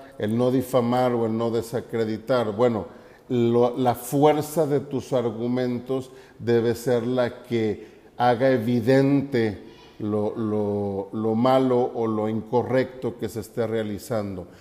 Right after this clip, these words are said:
mas no basar tu argumento en ataques.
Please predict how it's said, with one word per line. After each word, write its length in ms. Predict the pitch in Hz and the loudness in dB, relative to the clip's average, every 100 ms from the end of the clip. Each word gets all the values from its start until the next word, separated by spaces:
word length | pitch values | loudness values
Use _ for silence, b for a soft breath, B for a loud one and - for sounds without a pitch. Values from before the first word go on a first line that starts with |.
| B | B
mas 340 | 120 135 131 104 | -2 2 2 2
no 680 | 131 131 135 139 147 - - - | 4 6 6 4 -2 -12 -18 -16
basar 760 | 107 107 113 - 135 120 - - | 0 2 2 2 2 2 -2 -2
tu 340 | 131 127 135 | 0 2 0
argumento 1000 | 113 113 117 113 131 131 123 120 - 120 - | -2 -2 0 0 2 4 2 -2 -4 -6 -4
en 220 | 110 104 | -4 -4
ataques. 680 | 101 - 117 - - 87 - | -6 -2 -2 -2 -10 -14 -14